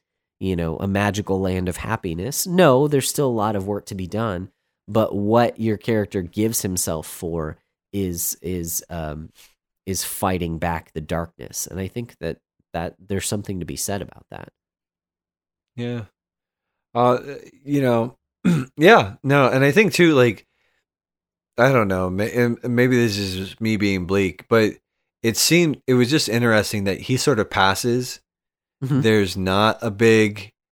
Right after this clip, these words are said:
Speaker 2: there's not a big, like, you know, nobody finds, it doesn't,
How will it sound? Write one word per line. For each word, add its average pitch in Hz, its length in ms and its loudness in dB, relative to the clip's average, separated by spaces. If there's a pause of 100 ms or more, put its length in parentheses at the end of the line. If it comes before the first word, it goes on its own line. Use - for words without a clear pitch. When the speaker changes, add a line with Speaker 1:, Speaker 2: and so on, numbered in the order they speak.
Speaker 2:
there's 113 160 -2
not 117 220 4
a 110 60 2
big, 107 320 2
like, 98 220 6
you 107 200 -2
know, 95 60 -2
nobody 110 400 2
finds, 107 460 2
it 104 160 -4
doesn't, 113 380 2